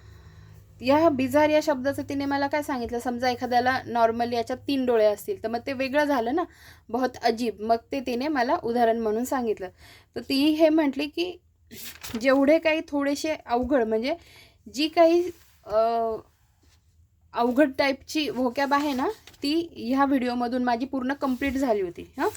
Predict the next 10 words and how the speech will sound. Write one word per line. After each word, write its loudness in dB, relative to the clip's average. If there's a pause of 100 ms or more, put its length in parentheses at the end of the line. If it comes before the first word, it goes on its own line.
(440)
ज्याचा 2
मी 2
सुद्धा 0
अजून 0
अभ्यास 0
केलेला 0
नाही -2
आहे, -10 (380)
ठीक -6
आहे. -2